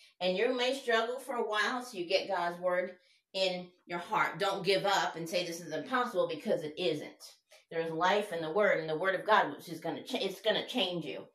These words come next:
But you've gotta get it in your heart. You've gotta make it first place in your life every day. And crucify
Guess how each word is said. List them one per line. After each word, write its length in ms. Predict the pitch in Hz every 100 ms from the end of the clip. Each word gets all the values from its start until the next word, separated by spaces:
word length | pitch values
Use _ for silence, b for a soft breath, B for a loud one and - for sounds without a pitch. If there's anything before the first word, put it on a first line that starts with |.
| b b -
But 80 |
you've 180 | 170 151
gotta 300 | 180 165 165
get 160 | 156 147
it 80 | 147
in 160 | 143
your 120 | 123
heart. 440 | - 170 - - - B B
You've 260 | 170 156 -
gotta 340 | 185 175 165
make 280 | 156 156 156
it 180 | - b b
first 320 | - 185 170
place 260 | - 202 190
in 80 | 165
your 100 | 156
life 160 | 156 160
every 280 | 196 202 202
day. 360 | 208 131 - - _ _ _ _ _ b b
And 180 | 170 -
crucify 720 | 240 233 202 202 196 180